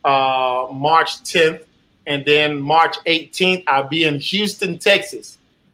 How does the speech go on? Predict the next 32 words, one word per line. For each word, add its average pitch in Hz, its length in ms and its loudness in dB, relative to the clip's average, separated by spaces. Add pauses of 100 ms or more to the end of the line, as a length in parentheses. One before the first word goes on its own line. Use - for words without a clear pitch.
(120)
Uh, 139 460 2
so 139 440 0
if 170 140 -6
anybody 156 400 2
out 151 200 2
there 151 160 4
in 139 60 -4
Houston 156 480 -8 (320)
and 135 140 -6
the 131 60 -10
surrounding 147 560 0
areas 143 320 2
wanna 131 220 -10
come 143 260 -2
and 131 120 -14
rock 147 240 0
out 143 200 0
with 147 200 0
me, 143 200 -4 (340)
uh, 127 300 0
definitely 151 360 0
come 147 200 -2
on 143 180 2
out. 139 280 2 (100)
And 123 100 -14
if 120 160 -12
you're 139 240 -8
in 139 320 -4
the, 135 200 -6
uh, 123 140 -2 (300)
Fleming 156 380 -2
Island 143 480 4